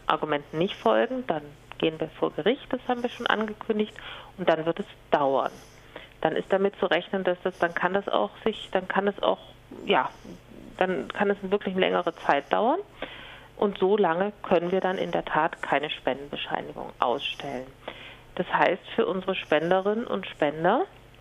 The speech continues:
dass sie ihre Spenden nicht absetzen können in der Zeit.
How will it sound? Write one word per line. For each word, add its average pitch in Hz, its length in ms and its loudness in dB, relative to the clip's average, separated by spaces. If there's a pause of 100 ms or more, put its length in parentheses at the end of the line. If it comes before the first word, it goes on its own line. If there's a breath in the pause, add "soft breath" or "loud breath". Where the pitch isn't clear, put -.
(640)
dass 180 180 0
sie 214 80 4
ihre 180 200 2
Spenden 185 380 0
nicht - 260 0
absetzen - 640 -4
können - 280 -6 (100)
in 170 100 -14
der 143 160 -2 (180)
Zeit. 143 260 0